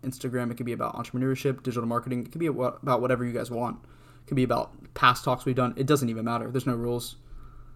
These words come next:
Oh, yeah, you can schedule stories, for sure. Um, we use something called later dot com. That's the platform we use. We pay for it because we have V As that help schedule things, so that's what we use for that. Um, so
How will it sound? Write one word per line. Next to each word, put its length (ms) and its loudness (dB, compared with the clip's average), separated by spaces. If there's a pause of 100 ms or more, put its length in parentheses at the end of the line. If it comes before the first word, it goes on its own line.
(1200)
Oh, 140 8
yeah, 140 6
you 140 2
can 100 -2
schedule 240 0
stories, 400 -4 (160)
for 100 2
sure. 300 0 (200)
Um, 220 4
we 80 6
use 180 2
something 200 0
called 200 0
later 240 2
dot 200 4
com. 380 -2 (100)
That's 200 -6
the 120 -4
platform 420 -2
we 100 -4
use. 200 0
We 80 -6
pay 160 -2
for 180 0
it 60 -2
because 200 -6
we 100 -2
have 180 -2
V 320 0
As 100 -4
that 140 -2
help 180 -4
schedule 320 -4
things, 480 -2
so 400 -2
that's 160 -6
what 80 -6
we 80 -6
use 160 -6
for 120 -10
that. 1500 -12
Um, 440 4
so 440 2